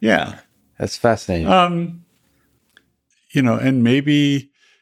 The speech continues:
Speaker 1: you know, I could be fabulously wealthy today if I had become Mister Emacs and Emacs had mushroomed into a series of text processing applications and all kinds of stuff. And,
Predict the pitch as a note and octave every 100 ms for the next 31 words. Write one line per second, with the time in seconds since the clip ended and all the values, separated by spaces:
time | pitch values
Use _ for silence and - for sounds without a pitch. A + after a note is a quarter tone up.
0 | _ C#3 B2 A2+ A#2 B2 - A2+ B2 A#2+
1 | - G#2+ A#2 B2 B2 - C3 A#2 A2+ B2+
2 | C3 B2+ B2+ B2+ B2+ C3+ B2 A#2+ A2+ A#2+
3 | G#2+ G#2+ G2 G#2 - A#2 G#2 A2+ A#2 B2+
4 | F#2 A#2 A#2 B2 B2 - A2 F#2 F2+ F2
5 | - - - - - C3 A#2+ A2+ A2+ G#2+
6 | G2+ A2+ A#2+ - B2 A#2 A2 G#2 G2 A2+
7 | G#2+ G2 F2+ - B2 G#2+ G#2 G2+ G2 E2
8 | E2+ F#2+ _ _ _ _ _ _ _ _
9 | - A#2 - - G#2+ A#2+ A2 A#2 A#2+ A2+
10 | A2 A2+ A2+ B2 _ - _ _ A2 A#2+
11 | A#2 A2+ A2+ B2 A2+ G#2 G2 G#2+ B2 A#2
12 | A#2 A2+ G#2+ A2+ A2 A#2+ - F#2+ F2 F#2
13 | G#2